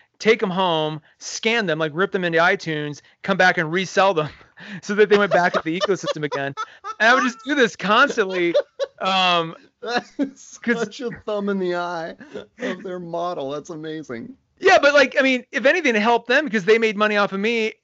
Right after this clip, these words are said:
Speaker 1: t-, like, and then they, um, you got them back and they reset, you know, rewashed them again a second time. So it's, I don't know, it's just, but you're right, the comics part of that did get moved into a back room.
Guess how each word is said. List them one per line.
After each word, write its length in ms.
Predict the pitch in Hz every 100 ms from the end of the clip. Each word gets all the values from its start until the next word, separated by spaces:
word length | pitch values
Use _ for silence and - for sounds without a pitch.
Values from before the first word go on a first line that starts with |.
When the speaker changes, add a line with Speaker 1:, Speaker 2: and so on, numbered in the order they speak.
| _
Speaker 1:
t-, 80 | -
like, 260 | 214 185 175
and 160 | 208 202
then 140 | 196
they, 260 | 190 185 180
um, 380 | 170 165 160 -
you 140 | 240 165
got 340 | 131 185 175
them 100 | 175
back 300 | 160 180 190
and 100 | 180
they 120 | 165
reset, 400 | 156 175 - 180
you 100 | 185
know, 60 | 151
rewashed 460 | 180 170 165 170
them 100 | 180
again 260 | 175 190 208
a 60 | 170
second 300 | 208 196 160
time. 200 | 143 139
So 140 | 196
it's, 160 | 185 - - - - -
I 80 | 254
don't 100 | 262
know, 120 | 240
it's 100 | 220
just, 160 | 208
but 120 | 196 240
you're 100 | 240
right, 180 | 262 226
the 120 | 196
comics 440 | - 220 233 -
part 280 | - 202 190
of 80 | 170
that 340 | 175 165 175
did 240 | 156 214 160
get 160 | 180
moved 320 | 165 175 170
into 240 | 156 151 156
a 60 |
back 340 | 143 151 143 -
room. 400 | 247 196 143